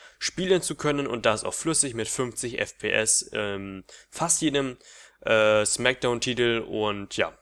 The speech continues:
fangen wir einfach mal an. Ich hab das, oder ich mach das einfach, weil ich des Öfteren gefragt werde, wie sind meine Einstellungen, wie spiele ich, ähm, Spiele auf dem Emulator. Und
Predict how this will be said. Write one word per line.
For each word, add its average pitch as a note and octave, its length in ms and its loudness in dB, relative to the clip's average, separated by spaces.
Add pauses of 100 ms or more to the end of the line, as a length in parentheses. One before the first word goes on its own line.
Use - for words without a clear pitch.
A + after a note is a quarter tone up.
fangen F3+ 240 2
wir D#3+ 40 2
einfach C#3 180 2
mal A#2+ 160 2
an. C#3 160 4
Ich C#3+ 140 -4
hab C#3 140 -2
das, C#3+ 260 0
oder B2+ 140 -10
ich A2 60 -12
mach C#3 100 -2
das C#3 160 -6
einfach, B2+ 340 -4
weil A#2 200 2
ich A#2+ 400 -10 (160)
des - 140 -2
Öfteren C3 520 -2 (360)
gefragt D#3 360 4
werde, C#3+ 260 6
wie D3 60 2
sind C3+ 160 0
meine C3 240 2
Einstellungen, A#2+ 640 2
wie D3 80 -4
spiele C#3 340 -2
ich, C3 300 -4
ähm, B2+ 360 0
Spiele C3 420 0
auf A#2 120 -2
dem C3 140 -4
Emulator. A#2 760 4
Und A2 320 -2